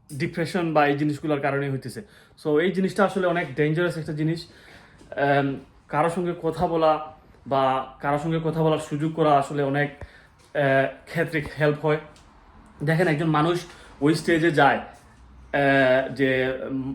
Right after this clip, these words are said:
আহ, মৃত্যুর, আহ, যে সিদ্ধান্তটা নেয়, এটা ইজি না। ওকে, so I'm sure she's been gone through a lot,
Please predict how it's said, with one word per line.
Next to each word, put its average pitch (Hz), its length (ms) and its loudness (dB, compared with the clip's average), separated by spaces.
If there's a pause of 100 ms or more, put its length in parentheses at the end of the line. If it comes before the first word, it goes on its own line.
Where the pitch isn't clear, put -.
(120)
আহ, 127 160 -2
মৃত্যুর, 147 580 -2
আহ, 135 400 2
যে 135 120 0
সিদ্ধান্তটা 139 500 -2
নেয়, 123 200 -2
এটা 123 140 -4 (140)
ইজি 151 280 -4
না। 110 180 -6 (260)
ওকে, 139 280 -4 (340)
so 151 60 0
I'm 143 340 2
sure 170 420 2
she's 147 220 -4
been 147 200 2 (720)
gone 160 200 2
through 160 180 0
a 139 60 2
lot, 151 220 4